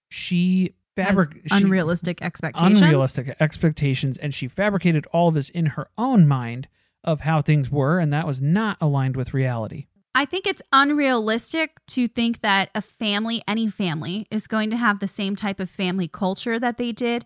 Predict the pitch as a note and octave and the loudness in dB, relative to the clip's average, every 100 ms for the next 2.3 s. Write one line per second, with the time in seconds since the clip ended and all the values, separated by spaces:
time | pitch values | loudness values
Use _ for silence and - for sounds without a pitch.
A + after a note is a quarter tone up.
0 | _ _ G3+ A3 A#3+ - A3+ A3+ G#3 G#3 | _ _ -2 0 0 0 0 0 0 0
1 | G#3 - G#3+ G#3 G3 F#3 F3 G3+ F#3+ G#3+ | 0 -4 -6 -4 -2 -4 -6 -8 -6 -6
2 | - G#3 | -4 -6